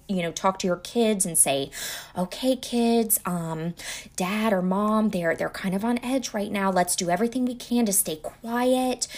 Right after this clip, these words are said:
Let's keep the house super clean." Um, 'cause you're not quite sure. You can't put your finger on it. You don't feel like you've necessarily done anything, but you can feel that your partner is just on edge and irritable.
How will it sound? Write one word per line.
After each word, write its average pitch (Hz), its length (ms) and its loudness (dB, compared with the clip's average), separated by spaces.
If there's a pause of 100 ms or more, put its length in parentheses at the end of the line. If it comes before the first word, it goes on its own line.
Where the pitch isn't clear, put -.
(200)
Let's 185 220 0
keep 196 220 -6
the - 80 -6
house 170 340 -2
super 160 300 -2
clean." 269 840 2 (420)
Um, 170 540 -4 (540)
'cause 202 180 -2
you're 208 100 2
not 240 280 2
quite - 240 -2
sure. 226 160 0
You 180 100 -4
can't - 340 -6
put 311 180 -4
your 311 80 2
finger 254 380 0
on 185 160 0
it. 190 100 0
You 208 100 -2
don't 285 180 2
feel 269 100 2
like 208 220 0
you've 453 240 2
necessarily 175 720 0
done 165 200 -2
anything, 165 440 -6
but - 240 -8
you 196 60 -4
can 185 140 -6
feel 202 720 4
that 185 140 -2
your 165 120 -2
partner 160 420 -2
is 160 160 -2
just - 280 -2
on 165 180 -2 (140)
edge 170 400 2
and 160 120 -12 (100)
irritable. 160 540 -2